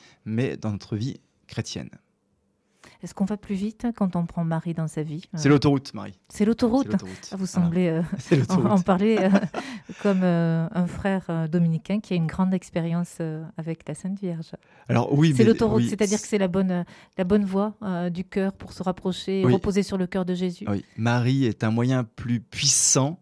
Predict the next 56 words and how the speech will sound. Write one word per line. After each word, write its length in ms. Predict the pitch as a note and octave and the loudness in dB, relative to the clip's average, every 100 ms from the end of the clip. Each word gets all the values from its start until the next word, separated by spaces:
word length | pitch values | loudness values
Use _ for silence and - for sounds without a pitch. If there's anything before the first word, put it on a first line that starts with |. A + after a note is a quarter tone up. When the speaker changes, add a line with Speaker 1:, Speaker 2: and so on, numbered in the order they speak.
| _ - | _ -16
Speaker 1:
d'union 400 | G#2+ A2+ A2+ G#2+ | -4 -2 0 0
à 60 | |
Jésus. 420 | F#2+ F#2+ F2+ - _ | -2 -6 -10 -14 _
Ça, 120 | - - | -18 -10
c'est 100 | G2 | -4
Speaker 2:
Pour 80 | |
Speaker 1:
sûr. 60 | F3+ | -2
Speaker 2:
avoir 200 | F3 F3 | -2 -2
accès 280 | F3+ - G3+ | -6 -6 -10
peut-être 360 | G3 F#3+ F#3 F#3 | -10 -10 -8 -10
plus 180 | - F#3 | -10 -10
vite 320 | G3 A3+ A#3+ A#3+ C#4 | -10 -12 -14 -14 -8
Speaker 1:
Oui. 100 | G3 G3 | -8 -6
Speaker 2:
à, 40 | |
à 40 | F3+ | -10
ce 120 | - | -10
cœur 220 | - F#3+ | -10 -10
de 100 | F3+ | -8
Jésus. 260 | F3 F#3 F3+ | -8 -8 -6
Speaker 1:
Oui. 140 | F#2+ - _ _ _ _ _ _ _ _ _ _ | -8 -8 _ _ _ _ _ _ _ _ _ _
C'est 160 | - B2+ | -2 2
le, 140 | A#2 | 4
le 140 | G#2+ G#2+ | 2 0
plan 180 | - | -2
de 80 | G2+ | -4
Dieu. 240 | F#2+ F#2 F2+ - | -4 -4 -8 -12
Oui, 140 | - C#2 | -14 -12
on 80 | G2+ | -8
le 80 | G2 | -4
voit 120 | G2 | -2
bien, 220 | F#2+ A2 | 0 0
hein, 400 | A2+ G2+ F#2+ F#2+ - - - - - | 0 -2 -6 -8 -12 -20 -20 -20 -8
dans 100 | G#2 | -4
l'histoire 340 | G2+ - G#2+ | -4 -4 -2
de 80 | G#2 | 0
la 80 | G2 | 0
spiritualité 800 | - A2 - G2 F#2+ - A#2+ D3+ _ - - - | -2 -6 -6 -6 -8 -2 -2 -2 _ -20 -20 -4
et 80 | A2 | 2
même 220 | C#3+ C#3 | 4 4
dans 100 | G#2+ | 0
l'Évangile, 560 | G2+ G2+ A2+ C#3 D3 | -2 -2 -4 -4 -4
hein. 340 | G#2 G2+ G2 G2+ - - - - | -2 -2 -4 -6 -10 -20 -20 -18
Euh, 100 | - - | -16 -10
revenons 520 | A#2 B2+ C3+ D#3+ C#3+ | -4 -2 0 -2 -2
aux 60 | A#2 | -6
fondamentaux, 760 | - C#3+ C3+ C3 B2+ - A2+ | -8 -4 -2 0 -2 -4 -4
hein, 180 | G#2 G#2+ | -4 -4
l'Écriture, 720 | A#2+ C3 D3 C3+ - C#3+ A2+ | 0 0 -2 -6 -4 0 0
hein, 140 | G2+ A#2 | 0 -2
qui 160 | - | 0
est 20 | A2+ | -2
le 60 | |
soubassement 460 | G#2 E3 C#3 - A#2+ | 2 4 4 2 0
de 40 | |
notre 220 | A2 - | -2 -2
foi. 320 | D3 - D#3+ | -4 2 2